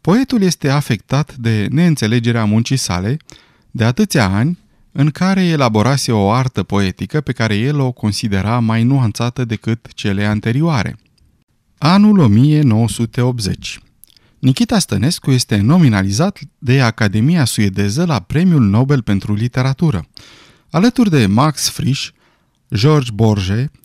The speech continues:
Leopold Sedar Senghorn, laureatul va fi poetul grec Odiseas Elitis, împreună cu prietenul său,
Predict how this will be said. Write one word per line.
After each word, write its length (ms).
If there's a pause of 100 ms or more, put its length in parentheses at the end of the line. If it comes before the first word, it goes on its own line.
(160)
Leopold 560
Sedar 520
Senghorn, 760 (720)
laureatul 640
va 140
fi 180
poetul 460
grec 480 (100)
Odiseas 920
Elitis, 760 (440)
împreună 500
cu 140
prietenul 520
său, 420